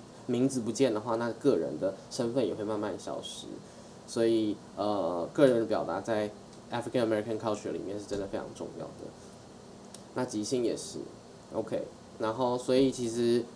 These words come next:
这也是为什么特别想要在这边 murmur 一波，就是希望，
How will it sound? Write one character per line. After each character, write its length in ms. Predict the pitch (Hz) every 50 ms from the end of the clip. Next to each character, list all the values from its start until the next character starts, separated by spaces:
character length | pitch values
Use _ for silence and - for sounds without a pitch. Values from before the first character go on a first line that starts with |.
| - -
这 100 | - 135
也 140 | 120 113 110
是 420 | 113 - 117 117 113 113 110 107 110 -
为 100 | 143 131
什 120 | 127 - 104
么 140 | 90 82
特 140 | - 135 123
别 180 | 101 107 101 101
想 180 | - 104 95
要 80 | 95 104
在 140 | - 120 113
这 80 | 113
边 120 | 110 120 117
murmur 460 | 120 127 123 123 135 139 139 120 101
一 160 | 107 123 120 - - -
波， 300 | 117 113 110 107 110 113
就 120 | 113 120
是 60 | 123
希 200 | 117 - - 104
望， 220 | 113 110 101 98